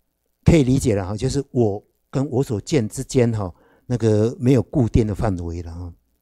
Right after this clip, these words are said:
但是不管怎样，我，我所见哦，不管谁的范围大，谁的范围小了，不管怎样，总是在自他相待关系上安立了。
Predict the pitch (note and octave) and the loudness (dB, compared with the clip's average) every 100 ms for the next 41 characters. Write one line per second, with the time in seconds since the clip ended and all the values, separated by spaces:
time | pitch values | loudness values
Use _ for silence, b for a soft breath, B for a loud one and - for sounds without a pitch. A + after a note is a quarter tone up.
0 | _ _ _ _ b _ _ _ _ _ | _ _ _ _ b _ _ _ _ _
1 | _ _ _ _ _ F#3+ F#3+ - G#3+ D3 | _ _ _ _ _ 0 0 -2 -2 0
2 | C#3 A2+ A#2 B2 - _ _ - B2 A#2 | 2 4 2 0 -4 _ _ 0 2 2
3 | - A#2 F#3 - G#2+ - D3+ A2 F#2 - | 4 8 8 8 4 6 4 4 0 -2
4 | G3 A#2+ G2+ F2+ _ _ _ _ _ _ | 2 2 0 -4 _ _ _ _ _ _
5 | _ _ _ _ _ _ _ _ _ _ | _ _ _ _ _ _ _ _ _ _
6 | _ - C#3+ D3 C#3+ F#3 D#3 A#2+ B2 F#3+ | _ -2 2 4 4 2 2 2 0 0
7 | C3+ G#2+ - - C3 B2 C3 E3+ A#2+ A2 | -2 -4 -14 -10 -4 -2 -2 -2 -2 -2
8 | - G2 E2+ E2 - E3 B2+ A2+ G2+ G#2 | -2 -4 -6 -6 0 4 4 4 0 -4
9 | - _ _ _ _ _ - B2 B2+ - | -10 _ _ _ _ _ 6 6 6 4
10 | F3 F#3+ D#3+ B2 - - G#3+ C#3 D3 C#3+ | 2 2 0 -2 -4 0 2 2 0 0
11 | D3 - E3+ D3+ D#3 D3 F3+ D#3 G2+ - | 0 4 4 4 2 0 0 0 -2 -8
12 | _ _ _ _ _ _ D#3 C#3+ - D3 | _ _ _ _ _ _ 2 4 2 2
13 | D3 B2 A#2+ A#2 A2+ A2+ F2 | 2 2 0 0 2 -2 -4